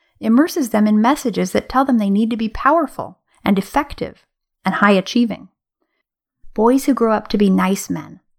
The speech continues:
absorb messages that achieving a lot and being effective includes pleasing the women in their lives and the other important people around them.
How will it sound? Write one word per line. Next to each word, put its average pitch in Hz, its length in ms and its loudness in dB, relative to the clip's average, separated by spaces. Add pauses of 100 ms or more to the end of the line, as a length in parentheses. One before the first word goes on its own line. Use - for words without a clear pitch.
(300)
absorb 196 460 2
messages 185 580 -2 (140)
that 190 120 6
achieving 208 480 2
a 190 100 2
lot 180 260 2
and 190 120 0
being 175 160 0
effective 180 600 0 (320)
includes 202 1120 0 (320)
pleasing 262 480 2
the 214 80 0
women 185 260 0
in 170 100 -2
their 156 120 -4
lives 147 420 -18 (600)
and 202 100 4
the - 100 0
other 214 200 4
important - 440 0
people 175 280 0
around 165 300 2
them. - 160 -18